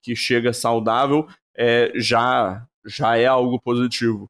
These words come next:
né? E aí ele tá conseguindo entregar um bom desempenho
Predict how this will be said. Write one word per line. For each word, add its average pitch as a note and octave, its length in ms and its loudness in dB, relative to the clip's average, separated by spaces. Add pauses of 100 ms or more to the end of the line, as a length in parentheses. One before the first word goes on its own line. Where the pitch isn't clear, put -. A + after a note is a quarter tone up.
(200)
né? G#2 220 -2
E B2 100 2
aí C3 240 4
ele D3 140 4
tá C#3+ 160 0
conseguindo D3 580 0
entregar C#3+ 520 0
um D#3+ 120 2
bom C3+ 200 0
desempenho C3 520 0